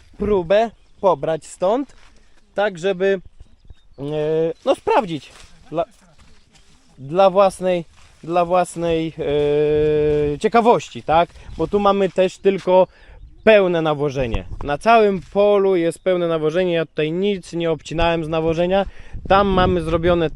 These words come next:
tak, jak miało być, czyli kontrola na pełnym, e, bez produktu, e, z produktem na pełnym i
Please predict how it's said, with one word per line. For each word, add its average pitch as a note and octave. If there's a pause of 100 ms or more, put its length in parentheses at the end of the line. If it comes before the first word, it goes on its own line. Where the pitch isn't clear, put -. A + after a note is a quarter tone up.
tak, F3
jak D#3
miało D3
być, F3+
czyli D#3 (280)
kontrola F3+
na D#3+
pełnym, G3 (460)
e, D#3+
bez D3
produktu, G3 (640)
e, D#3+
z -
produktem F#3+
na D#3+
pełnym G3 (280)
i A#3+